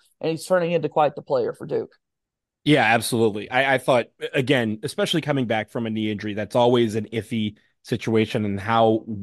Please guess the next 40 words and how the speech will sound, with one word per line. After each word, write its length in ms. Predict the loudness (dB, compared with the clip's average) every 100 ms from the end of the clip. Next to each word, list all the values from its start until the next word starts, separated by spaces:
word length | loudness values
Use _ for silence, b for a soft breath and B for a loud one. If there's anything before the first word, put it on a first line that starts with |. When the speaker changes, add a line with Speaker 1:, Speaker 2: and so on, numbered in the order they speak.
| -12 -6
Speaker 2:
how 160 | -2
much 280 | 0 -2 -4
you 80 | -6
can 180 | -4 -2
go. 360 | 2 2 0 b b _ _
I 100 | -2
thought 200 | 2 2
he 140 | 2 0
went 240 | -2 -4 _
super 340 | -2 0 2
well 200 | 4 4
last 260 | 2 0 -4
night. 180 | -6 -4
And 100 | -6
again, 260 | -4 -4 -4
twenty 260 | 0 0
points. 380 | 2 0 -2 -6 b b b
Uh, 80 | -14 -14 _ _
he, 260 | -2 0 2
he's 160 | 0
starting 300 | 2 4 4
to 80 | 2
find 320 | 2 2 2
his 100 | 0
mojo 400 | 2 0 0 -4
on 120 | -6 -2
offense, 520 | -2 -2 -4 -4 -10 b b -4
and 100 | -4
the 60 |
defense 520 | 0 2 2 2 0
is 120 | -2 -2
there 160 | -2
again 280 | -2 -4 -4
with 120 | -6
the 80 | -8
twelve 300 | -2 0 2
rebounds 420 | 0 0 -4 -6
and 180 | -6 -6
the 60 | -6
steal. 400 | -2 -2 -2